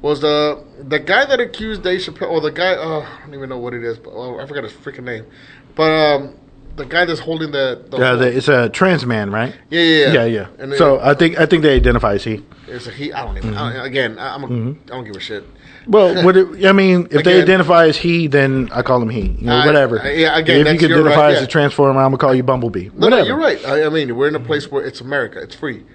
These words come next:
Speaker 2: Exactly.
Speaker 1: But I'm gonna call you what I know, just man or she. I mean, to me, it's easier.
Speaker 2: Mm-hmm.
Speaker 1: But, um, you,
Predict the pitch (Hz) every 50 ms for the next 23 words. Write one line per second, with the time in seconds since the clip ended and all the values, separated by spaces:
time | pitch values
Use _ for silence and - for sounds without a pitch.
0 | - - 139 147 147 170 160 143 - - 131 110 - - _ _ _ 127 143 156
1 | 156 165 151 143 - 147 143 139 123 117 110 117 104 123 143 135 113 95 82 -
2 | 101 101 - 107 104 - - 95 104 110 110 120 131 127 117 - - 190 175 131
3 | 113 104 107 104 - - 123 127 123 139 147 117 101 92 90 - - - - -
4 | - 139 143 139 151 185 - - _ _ 151 151 156 156 170 175 170 160 160 147
5 | 143 - - - - - - - - 160 160 160 - 156 151 143